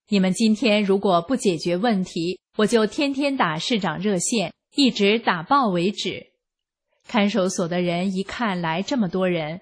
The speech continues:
就紧张起来，说：“你们来那么多人干嘛？来一两个代表就行了。”家人也没搭理他，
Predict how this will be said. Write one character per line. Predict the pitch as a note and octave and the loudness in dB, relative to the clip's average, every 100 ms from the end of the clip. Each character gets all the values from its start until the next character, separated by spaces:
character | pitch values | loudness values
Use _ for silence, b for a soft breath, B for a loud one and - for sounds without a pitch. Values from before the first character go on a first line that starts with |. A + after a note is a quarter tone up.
| _ | _
就 | - G3 F#3 | 0 2 2
紧 | G#3 - | -2 -4
张 | - G#3+ A3+ | 0 2 0
起 | - F3 | -2 -6
来， | C#3 D3 F#3 _ | -6 -10 -14 _
说 | - G#3 F#3+ F#3+ _ _ _ _ _ | -6 -2 0 -2 _ _ _ _ _
：“你 | G#3+ | 4
们 | A3+ A#3+ | 4 4
来 | A3 | 2
那 | C#4 | 2
么 | G#3+ | 2
多 | G3 B3+ | 2 2
人 | A3 G3 | 2 0
干 | A#3+ G3 | 0 0
嘛？ | E3+ D3+ E3+ _ _ _ _ - | 0 -2 -6 _ _ _ _ -2
来 | G3+ G#3 | 2 2
一 | A3 C4+ | 2 0
两 | G#3+ E3+ | 0 0
个 | G#3+ | -2
代 | C#4 B3 | 0 0
表 | G3 E3 | 0 0
就 | E3+ G#3 | 0 -2
行 | - E3+ D#3 | -2 -6 -4
了。” | F#3 F3 - _ _ _ _ _ | -2 -2 -4 _ _ _ _ _
家 | - A3 G3+ | 0 2 4
人 | F#3 F#3 | 2 0
也 | G3+ D#3+ | -2 -2
没 | D3+ G3 | -4 -4
搭 | B3 B3 | -2 -2
理 | A#3+ F3+ | -4 -6
他， | - E3 D#3+ | -6 -6 -6